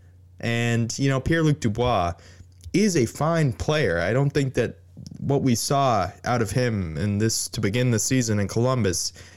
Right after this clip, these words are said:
is a representation of what he is, but it's, it's still a pretty, you know, sort of damning thing that we've seen unfold here. It hasn't been, you know, uh, not, not a whole lot of class and grace that's been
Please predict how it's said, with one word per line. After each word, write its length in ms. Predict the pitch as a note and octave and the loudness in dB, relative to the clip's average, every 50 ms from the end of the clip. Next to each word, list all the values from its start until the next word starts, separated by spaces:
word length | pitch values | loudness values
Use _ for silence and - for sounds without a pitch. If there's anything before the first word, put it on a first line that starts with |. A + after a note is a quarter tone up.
| - - | -10 -2
is 180 | - D3+ C#3 C#3 | -2 0 0 0
a 60 | C3 | 0
representation 880 | B2 C3 B2+ - - B2 A2 A#2 G#2+ G#2 - - A#2+ B2 A#2+ - A#2 G#2 | 0 0 0 0 0 0 0 0 -2 0 0 0 0 0 0 0 -2 -2
of 100 | F#2+ F#2+ | -2 0
what 180 | G#2 G#2 G2 | 0 0 0
he 240 | - - G#2 G#2+ A2+ | 0 0 0 2 2
is, 360 | D3+ D#3 A#2 F#2+ F2+ - - - - - - - - - - | 2 2 2 2 0 -2 -6 -8 -12 -18 -20 -20 -20 -6 -4
but 140 | A#2+ G#2+ | 0 0
it's, 260 | A2 G#2 - - - - | 0 0 0 -2 -4 -4
it's 160 | F#2 F#2+ - | -4 -4 -4
still 320 | - - - E3+ E3 C#3+ | -4 0 2 4 4 4
a 60 | A2 | 2
pretty, 580 | - - - - - D3 C3+ B2 A2 G2 F2+ - - - - - | 2 0 0 0 0 2 2 2 2 2 0 -2 -6 -14 -12 -6
you 80 | A2 A2 | -4 -2
know, 140 | G#2+ G#2+ G#2+ | 0 0 0
sort 180 | - - B2+ | 0 0 0
of 180 | A2 F#2 F#2+ - | 0 0 -2 -2
damning 440 | - A2 A#2 A#2+ B2 A#2+ A2 G#2 G2 | -2 -2 0 0 0 0 0 0 -2
thing 400 | - - C3 B2+ B2+ A#2+ A2 G2+ | -2 0 0 0 2 2 0 0
that 100 | F2+ G2 | 0 0
we've 240 | G#2 G2+ G2 F#2 - | 0 0 0 0 -2
seen 300 | - - C3 B2 A2+ G#2+ | -2 -2 0 0 0 0
unfold 580 | F#2+ F#2 F#2 - - C3+ C3+ B2+ A#2 G2+ G#2 | -2 -4 -4 -2 0 2 2 2 2 2 0
here. 200 | - G2+ F#2 F2+ F#2 | -2 -2 0 0 0
It 100 | F#2+ G2 | 0 0
hasn't 280 | A2 A#2 A2+ A#2+ A2+ G#2+ | -2 -2 -2 -2 -2 -2
been, 280 | A2 G#2 G2 F#2 - - | -2 -2 -2 -4 -6 -8
you 100 | - G2+ | -8 -6
know, 240 | G2 F#2+ G2 G2+ - C2 | -4 -2 -2 -2 -2 -2
uh, 180 | F#2+ F#2+ F#2 F2 | -4 -2 -2 -2
not, 340 | F#2+ G#2 A#2+ A#2 - - - | -2 -2 -2 -2 -4 -4 -4
not 160 | - A#2+ A#2 | -4 -2 -2
a 60 | A2+ G#2+ | 0 0
whole 160 | A2+ A#2 A2+ | 0 2 2
lot 180 | A2 G#2+ G#2+ G#2 | 2 0 0 0
of 220 | G2+ F#2+ F#2+ - - - - - - - - | -2 -2 -4 -8 -14 -20 -20 -20 -20 -16 -14
class 460 | - - - A#2 A2+ A2 G#2+ G#2 - | -6 -2 -2 0 0 0 -2 -2 -2
and 180 | G#2+ G2+ G2 F#2 | -2 -2 -2 0
grace 340 | - G#2+ A2 A2 G#2 - - | 0 2 2 2 0 0 -2
that's 180 | G#2 G2 - | -6 -8 -6
been 360 | - - G#2+ G2+ G2 F#2+ F2+ | -4 -2 -2 0 0 -2 -6